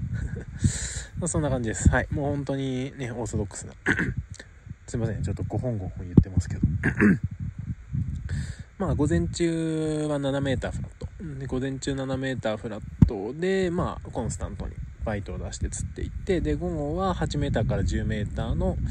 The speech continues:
まあ、ロックエリアですね。ロックエリアで、まあ、まあ、結構しばらく入れ食ってくれてって感じで。はい。まあ、ワームはいろいろやりながらですけど、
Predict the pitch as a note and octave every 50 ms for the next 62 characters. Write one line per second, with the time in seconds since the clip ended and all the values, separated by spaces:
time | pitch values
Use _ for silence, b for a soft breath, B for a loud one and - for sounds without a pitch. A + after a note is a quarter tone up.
0 | B B B B B B B B - F3 B2+ A#2+ - - B2 A2 G2+ A2+ - -
1 | - E3+ - - - B2 A#2 A2+ - - A#2 G#2 G2+ G2+ G#2+ A2 C3 D#3 F#3 G#3
2 | G#3 F3+ B2+ - C#3+ B2 A2 F#2+ F2 E2+ G#2+ A2 - - - - - - - -
3 | - - - - F3 - - F#3 - - G2 G2 - - - - - - - -
4 | - F#2 F#2 F#2 G2 F#2+ F#2 - - - - - - - - - - - - -
5 | - - - - - - - - - - - - - - - - - - B B
6 | B B B B B B B - - F#3 A#2+ - A#2+ D3+ D#3+ E3+ E3+ E3 D#3+ D#3
7 | D3 C#3+ C#3+ C3+ C3+ C3 B2 C3 B2 B2 A#2+ A#2+ A#2+ - - A#2+ - - - -
8 | - -